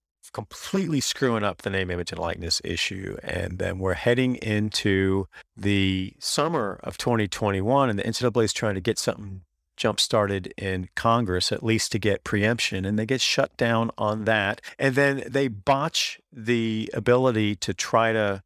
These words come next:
stall the state laws from going into effect. And they come up with this ridiculous interim policy, which was just waving the white flag, seven hours and forty minutes before the July first deadline, when all these state no laws were going into effect.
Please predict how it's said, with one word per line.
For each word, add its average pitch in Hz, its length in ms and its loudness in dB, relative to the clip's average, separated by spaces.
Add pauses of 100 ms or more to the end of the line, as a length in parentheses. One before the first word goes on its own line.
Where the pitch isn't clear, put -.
(300)
stall 120 640 4
the 101 140 -2
state 113 340 2
laws 117 320 6
from 104 140 0
going 98 240 2
into 98 300 0
effect. 92 400 0
And 110 80 -2
they 113 80 2
come 113 220 2
up 110 180 0
with 104 160 0
this - 240 0
ridiculous 107 760 2
interim 101 380 -2
policy, 98 540 2
which 92 260 -4
was 90 140 -4
just 95 180 -4
waving 101 440 0
the 98 80 0
white 95 240 2
flag, 85 360 -4
seven 113 300 0
hours 95 320 0
and 95 160 -6
forty 92 280 -4
minutes 85 260 -6
before - 480 2
the 110 80 2
July 92 300 2
first - 300 -2
deadline, 82 420 -2
when 85 100 -2
all 87 80 0
these 90 140 0
state 90 220 -2
no 107 140 2
laws 95 220 4
were 98 60 0
going 101 240 -2
into 107 240 -4
effect. 123 500 0